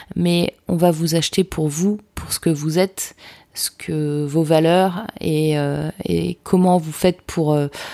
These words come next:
pour faire vos produits, vos services, et cetera. Enfin, donc, euh, c'est, il faut être plus fort, euh, dans, dans la théorie, c'est il faut être plus fort pour survivre et augmenter ses parts de marché.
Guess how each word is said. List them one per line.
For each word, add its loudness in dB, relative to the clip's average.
pour -10
faire 2
vos 0
produits, -2
vos -2
services, -2
et -6
cetera. 0
Enfin, -4
donc, 2
euh, -2
c'est, 2
il -8
faut 0
être 0
plus -4
fort, 0
euh, -6
dans, 0
dans 2
la 2
théorie, 4
c'est -4
il 0
faut -2
être -2
plus -4
fort -2
pour -10
survivre -4
et 4
augmenter 0
ses -4
parts -4
de -2
marché. -6